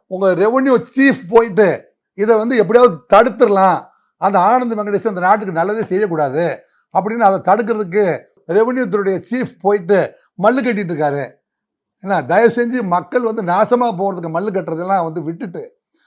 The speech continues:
மக்கள் வாழ்றதுக்கு ஏதாவது ஒரு வழியை செய்யுங்க. என்னங்க, என்ன வேணும் என்று தமிழகத்தினுடைய துணை முதல்வர் திரு உதயநிதி ஸ்டாலின் அவர்களுக்கு இந்த வேண்டுகோளை சமர்ப்பிக்கிறேன். இதை நீங்க பார்வையிட்டு இதுக்கு வந்து ஒரு முடிவை சொல்லுங்க. இது வந்து,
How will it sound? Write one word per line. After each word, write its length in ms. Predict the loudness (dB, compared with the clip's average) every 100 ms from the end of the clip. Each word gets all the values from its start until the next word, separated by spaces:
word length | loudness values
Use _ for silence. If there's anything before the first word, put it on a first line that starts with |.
| _
மக்கள் 380 | -6 -6 0 0
வாழ்றதுக்கு 540 | 4 4 4 2 -2
ஏதாவது 380 | -2 2 4 4
ஒரு 120 | 0
வழியை 300 | -2 -2 -4 -4
செய்யுங்க. 460 | -6 -4 0 0 -2 -12 _ _
என்னங்க, 380 | -8 -2 -2 -2
என்ன 160 | -4 -6
வேணும் 360 | -4 -6 -8 -12 _
என்று 580 | -8 0 2 0 -2 _ _ _ _ -2
தமிழகத்தினுடைய 760 | 0 -2 -2 -4 -2 2 2
துணை 240 | 0 -6 -8
முதல்வர் 460 | -8 -8 -6 -8
திரு 480 | -6 -6 -4 -4 -8 _ _
உதயநிதி 480 | -6 -2 -2 -2 -4
ஸ்டாலின் 420 | -4 0 0 0
அவர்களுக்கு 640 | -4 -6 -8 -8 -8 -8 _ _
இந்த 160 | -4
வேண்டுகோளை 500 | -2 -2 -4 -4 -4 -2
சமர்ப்பிக்கிறேன். 580 | -2 -2 -4 -2 -2 -4 _ _ -8
இதை 200 | -4 -2
நீங்க 340 | -2 -2 0
பார்வையிட்டு 600 | 4 6 6 2 -4 -4
இதுக்கு 220 | -4 -4
வந்து 300 | -6 0 0
ஒரு 120 | 0
முடிவை 300 | -4 -4 -2 -2
சொல்லுங்க. 560 | -4 -4 -4 -4 -6 _ _ _ _
இது 160 | -6
வந்து, 460 | -4 -2 0 -2 -2